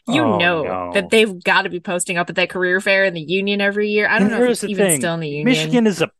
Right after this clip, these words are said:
Speaker 2: Pinkerton-ass school. There are gonna
Speaker 1: It
Speaker 2: be
Speaker 1: fully
Speaker 2: people
Speaker 1: is.
Speaker 2: interested, and I hate it. <laughs>
Speaker 1: There are some, there is, like, like, I am envisioning, like, a long line of, like, Ross students. No offense if you
Speaker 2: I was
Speaker 1: are a
Speaker 2: about to
Speaker 1: listener
Speaker 2: say
Speaker 1: who's
Speaker 2: that
Speaker 1: in
Speaker 2: the
Speaker 1: Ross.
Speaker 2: P school to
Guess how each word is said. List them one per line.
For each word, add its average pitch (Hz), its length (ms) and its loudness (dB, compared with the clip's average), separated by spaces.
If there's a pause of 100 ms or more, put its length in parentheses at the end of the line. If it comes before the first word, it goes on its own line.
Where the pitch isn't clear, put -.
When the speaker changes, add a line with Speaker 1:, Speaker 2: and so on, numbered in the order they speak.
Speaker 2:
Pinkerton-ass 180 840 -2
school. 123 560 0
There 190 180 0
are 180 60 -2
gonna 208 340 0
Speaker 1:
It 214 40 -2
Speaker 2:
be 226 60 4
Speaker 1:
fully 190 260 4
Speaker 2:
people - 240 -2
Speaker 1:
is. 175 60 0
Speaker 2:
interested, 143 760 -4 (360)
and 170 160 0
I 165 100 2
hate 175 320 0
it. 113 320 -6
<laughs> 226 480 0
Speaker 1:
There 220 200 4 (100)
are - 40 0
some, 330 360 0
there 208 340 2
is, 254 200 -2
like, 208 400 -2
like, 220 240 0
I 185 120 2
am 214 120 -4
envisioning, 175 600 -6
like, - 340 -4
a 180 160 4
long 151 500 2
line 131 440 -2
of, 160 200 -4
like, 156 260 0 (180)
Ross 156 440 0
students. 185 600 -2
No 147 160 -2
offense 156 440 -4
if 160 140 -4
you - 60 0
Speaker 2:
I 160 60 2
was 151 140 2
Speaker 1:
are - 20 0
a 147 40 -4
Speaker 2:
about 160 200 2
to 151 60 -6
Speaker 1:
listener 147 80 -4
Speaker 2:
say 165 100 2
Speaker 1:
who's 156 160 0
Speaker 2:
that - 60 -2
Speaker 1:
in 143 60 -8
Speaker 2:
the 240 100 2
Speaker 1:
Ross. 151 160 -2
Speaker 2:
P 233 160 0
school 233 440 -2
to 269 120 -10